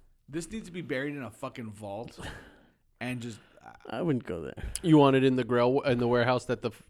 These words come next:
Speaker 3: uh, Ark of the Covenant's kept in?
Speaker 1: The, the, my review of this one is it needs to go in the warehouse. Mm-hmm.
Speaker 3: Same warehouse he had to break in at the beginning of part four.
Speaker 1: Yes.
Speaker 3: Which I finally saw before I saw part five.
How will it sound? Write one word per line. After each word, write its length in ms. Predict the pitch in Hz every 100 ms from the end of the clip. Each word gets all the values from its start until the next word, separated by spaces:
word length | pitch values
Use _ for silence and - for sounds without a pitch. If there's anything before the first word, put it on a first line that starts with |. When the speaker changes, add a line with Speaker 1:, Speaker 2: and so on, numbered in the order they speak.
| - -
Speaker 3:
uh, 40 | 127 117
Ark 180 | 110 123
of 60 | 131
the 60 | 120
Covenant's 400 | 123 117 127 - -
kept 240 | 143 135
in? 140 | 147 143 -
Speaker 1:
The, 240 | 127 175
the, 240 | 160 139 160
my 320 | - - 165
review 340 | 175 175 170
of 100 | 165
this 160 | 156 -
one 180 | 156 143
is 240 | 135 120 -
it 180 | 123 117
needs 160 | 135
to 80 | 120
go 220 | 120 120
in 60 | 117
the 60 | 107
warehouse. 600 | 101 107 95 95 - - - _ _ _ _ _ _ _ 135
Mm-hmm. 180 | 131 165 - _ _ -
Speaker 3:
Same 200 | - 131
warehouse 360 | 127 123 123 113
he 40 |
had 80 | 120
to 60 | 110
break 260 | 110 117 117
in 120 | 113
at 80 | 107
the 80 |
beginning 260 | 107 113 113
of 60 | 113
part 200 | 120 113
four. 280 | 139 127 -
Speaker 1:
Yes. 360 | - - - -
Speaker 3:
Which 180 | 120
I 80 | 151
finally 360 | 143 156 139 135
saw 380 | - 127 120 113 _ -
before 320 | - 139 139 127
I 40 |
saw 180 | 117 117
part 220 | 117 110
five. 400 | - 127 104 -